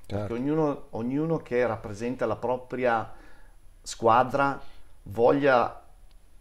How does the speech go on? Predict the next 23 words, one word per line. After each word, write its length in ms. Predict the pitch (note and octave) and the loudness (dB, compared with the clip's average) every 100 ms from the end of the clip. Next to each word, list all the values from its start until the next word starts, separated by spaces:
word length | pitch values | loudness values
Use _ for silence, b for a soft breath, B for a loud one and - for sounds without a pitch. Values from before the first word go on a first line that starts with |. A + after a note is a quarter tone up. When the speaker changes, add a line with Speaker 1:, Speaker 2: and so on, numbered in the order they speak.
| - - - - - | -20 -20 -20 -16 -10
Speaker 2:
restarci, 720 | A2+ A2 D#3+ - G#2 - G#2+ | -8 -2 2 4 2 -2 -4
voglia 640 | G2+ B2+ B2+ A#2 G2+ - - | 0 2 2 2 0 -4 -10
non 440 | A#2+ C#3 D#3+ D#3+ | -8 -4 -2 -2
cedere 840 | - D3+ D#3 D3 D#3 D3+ D#3 D#3 - - - - - - - - - | 0 2 4 6 6 8 4 0 -8 -16 -16 -18 -20 -20 -20 -20 -4
a 80 | A#2 | -2
un 120 | B2+ | -2
compromesso. 1000 | G#2+ A#2 A2 A2 F#2+ E2 E2 - F2 F2 - - | -2 -4 -4 -6 -6 -8 -12 -12 -14 -14 -18 -20
Secondo 480 | - A#2+ B2+ C3+ C3+ | -12 -6 -4 -2 -2
me 420 | C#3 D#3+ - - | 0 -2 -4 -4
è 120 | A2+ | -2
l'unica 840 | A#2+ C3+ D#3+ E3+ E3 C#3+ B2 - - | -2 -2 -4 -6 -6 -6 -8 -12 -18
strada 540 | - - A2 B2 B2+ | -12 -2 0 0 0
che 120 | B2 | -4
si 180 | A2 - | -10 -10
possa 320 | G#2 G2+ - | -10 -12 -10
avere, 380 | F2+ E2+ E2 G2+ - - - - - _ - _ | -10 -10 -14 -16 -18 -20 -20 -20 -20 _ -20 _
perché 260 | G#2+ G#2+ A2 | -12 -10 -10
comunque 480 | A#2+ C3+ D#3 E3 D#3+ | -6 -2 -2 -2 -4
ci 120 | A#2 | -6
sono, 600 | - A#2+ A2 G2+ F#2 - - _ - | -4 0 0 -2 -8 -14 -20 _ -20
eh, 80 | - | -20
porto 360 | - G#2+ G2+ A2 | -8 -6 -6 -8
esempi, 580 | G2 A2+ A2+ A2+ G2 | -4 -4 -4 -6 -8